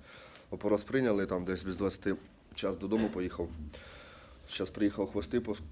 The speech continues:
покупірувати, да, в-, ці клики поскусувати, поскусав, вроді все, переночували нормально. Температура в свиноматки нормальна. Зранку покушала, ну, я приїхав, вона стояла,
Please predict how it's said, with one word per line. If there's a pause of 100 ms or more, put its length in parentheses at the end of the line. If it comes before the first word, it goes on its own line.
покупірувати,
да, (460)
в-, (360)
ці (480)
клики
поскусувати,
поскусав,
вроді
все,
переночували (140)
нормально. (680)
Температура
в
свиноматки
нормальна. (1400)
Зранку
покушала, (120)
ну,
я
приїхав,
вона
стояла,